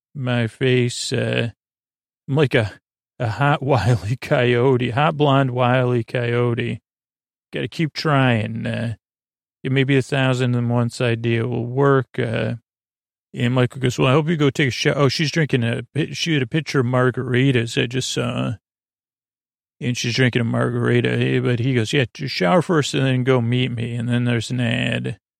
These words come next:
Let's see. So they're, they're kinda just standing, uh, each on either side of the couch talking. Uh, Michael's just kind of, uh,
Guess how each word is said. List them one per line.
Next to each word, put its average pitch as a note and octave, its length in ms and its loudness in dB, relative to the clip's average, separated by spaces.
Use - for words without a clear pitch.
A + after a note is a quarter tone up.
Let's A#2 140 -2
see. - 160 -6
So C3 220 -2
they're, C3+ 400 2
they're C#3 160 2
kinda C3 240 2
just A#2+ 160 -2
standing, B2 560 0
uh, B2 60 -4
each B2+ 280 -4
on B2 240 0
either B2+ 200 2
side A#2+ 240 0
of A2+ 60 -6
the A2+ 120 -4
couch C3 540 0
talking. B2 1000 -2
Uh, A#2 760 -4
Michael's B2+ 480 0
just - 200 -8
kind A#2+ 200 0
of, A#2 160 -8
uh, B2+ 440 -8